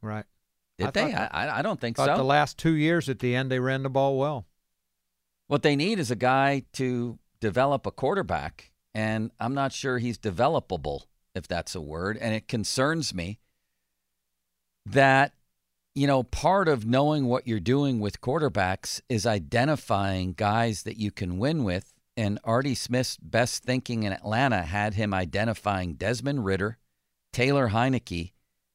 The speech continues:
Speaker 2: and Marcus Mariota. While he was there, that franchise committed thirty-two million dollars to Heinicke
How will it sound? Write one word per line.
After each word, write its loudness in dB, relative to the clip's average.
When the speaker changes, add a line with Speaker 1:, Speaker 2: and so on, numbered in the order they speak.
Speaker 2:
and 2
Marcus 0
Mariota. 2
While 4
he 0
was -2
there, 4
that 0
franchise 0
committed 0
thirty-two 0
million 2
dollars 2
to 4
Heinicke 2